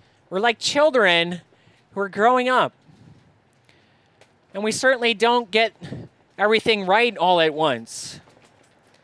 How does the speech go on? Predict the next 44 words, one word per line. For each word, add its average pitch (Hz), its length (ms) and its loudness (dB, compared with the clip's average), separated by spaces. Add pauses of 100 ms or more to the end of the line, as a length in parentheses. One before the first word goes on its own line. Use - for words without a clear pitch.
(500)
And 190 100 -10
growing 226 260 4
into 226 240 -2
mature 220 360 0
Christians, 196 640 -2
it, 190 140 -2 (160)
it 185 120 -6
takes 220 360 -4
time. 151 600 -2 (1400)
And 185 80 -4
the 196 60 0
thing 226 220 0
is, 226 200 2
as 214 160 2
our 208 100 2
new 202 200 0
nature 220 340 0
does 196 280 2
come 226 220 -4
to 202 100 -4
life 208 360 2
more 214 240 2
and 208 80 -2
more, 214 280 2
we're, 202 280 0 (800)
we're 196 160 2
also 254 260 2
going 247 260 2
to 247 120 -4
look 254 240 0
a 240 60 -2
lot 220 280 4
different 240 520 -2
than, 196 440 0
than 196 160 0
people 226 300 -4
in 208 60 -6
this 208 200 -2
world 208 340 2
who 226 180 -2
do 214 140 -4
not 214 220 2
know 220 140 0
Christ. - 800 -4